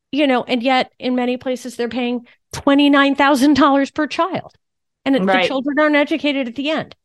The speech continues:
Speaker 2: Yeah,
Speaker 1: And
Speaker 2: I mean, my, my daughter gets an excellent education and it only costs me five hundred dollars a month. And it's
Speaker 1: Yeah.
Speaker 2: a superb education. Um, I mean, if you wanna go by testing, you know, the kids in her, in her school test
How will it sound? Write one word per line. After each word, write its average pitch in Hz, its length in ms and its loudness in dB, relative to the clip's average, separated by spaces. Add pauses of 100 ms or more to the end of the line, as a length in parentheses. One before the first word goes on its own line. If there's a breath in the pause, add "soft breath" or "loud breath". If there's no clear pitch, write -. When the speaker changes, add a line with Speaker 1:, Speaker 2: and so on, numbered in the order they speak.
(480 soft breath)
Speaker 2:
Yeah, 190 180 4
Speaker 1:
And 190 180 -2
Speaker 2:
I 214 100 -2
mean, 220 140 -2
my, 240 240 -2 (120)
my 214 160 -6
daughter 220 260 -4
gets 196 200 -10
an - 100 -12
excellent 196 400 -10
education 185 640 -10
and 180 120 -6
it 165 40 -6
only 180 180 -4
costs 175 300 -6
me 170 80 -10
five 160 240 -6
hundred 160 180 -10
dollars 156 340 -4
a 196 60 -10
month. - 340 -8 (320 soft breath)
And 196 140 -6
it's 427 180 0
Speaker 1:
Yeah. - 60 -12
Speaker 2:
a - 40 -12
superb 196 460 -8
education. 175 760 -10 (280 soft breath)
Um, 170 260 -6 (100)
I 180 80 -2
mean, 180 180 0
if 170 180 -6
you 175 140 0
wanna 175 200 -2
go 170 100 -2
by 175 140 -2
testing, 214 560 -4
you 175 80 -4
know, 160 80 -4
the 160 120 -8
kids 180 260 -6
in 180 140 -4
her, 180 340 -4 (380 soft breath)
in 190 100 -6
her 185 160 -2
school 185 440 -4
test - 500 -10